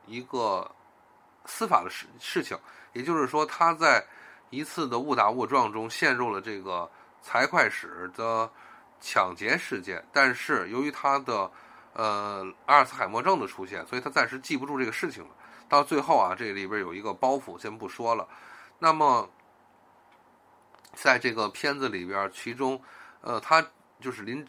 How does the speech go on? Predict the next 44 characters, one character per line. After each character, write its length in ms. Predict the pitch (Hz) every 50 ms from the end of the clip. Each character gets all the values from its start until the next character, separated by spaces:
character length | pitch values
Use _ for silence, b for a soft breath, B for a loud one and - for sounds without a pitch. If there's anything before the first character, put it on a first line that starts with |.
| _
林 160 | 127 131 143 147
朝 180 | 151 147 147
夕 260 | 147 - - 143 143
和 380 | 139 139 131 - 107 104 110 120
林 180 | 113 107 123 139
兆 200 | 147 131 104 98
生 320 | - - 127 123 131 117
两 160 | 104 92 85
个 80 | 87 90
人， 280 | 92 95 98 107 120 127 B B B B B
哦， 100 | 113 107
不， 100 | 113 104
和 240 | - - - 131
裴 240 | 127 - - 113 123
之 320 | 127 - 147 151 151 143 B B B B B B B
重 360 | - - 92 104 104 120 147 151
新 280 | - - 160 160 156
再 220 | 143 151 131 101 90
结 260 | - - 98 98 107
识 200 | - - 107 101
之 180 | - - 123
后， 300 | 127 - 131 117 95 - B B B B B B B
这 160 | - - -
里 120 | 139 107
边 220 | 92 90 98 98 98
有 80 | 90
一 100 | 85 92
个 240 | 98 117 120 110 104 _ _ _
巨 240 | _ - - 135 120
大 240 | 110 117 110 104 92
的 300 | 87 87 95 87 82 82 _ _ _ _
经-， 220 | - 135 123 120
情 300 | - - - 110 117 123
节 200 | 110 107 101 107
的 380 | 104 110 101 95 92 90 87 - B B B B B
情 200 | - - 113 117
况 200 | - 139 113 101
是， 200 | - 117 101 95
在 240 | - 135 120 101 85
草 340 | - - - - 98 87
莓 180 | 85 82 92 117
世 200 | 139 - - 143
界 160 | 117 101 90
中， 240 | 85 95 92 90 90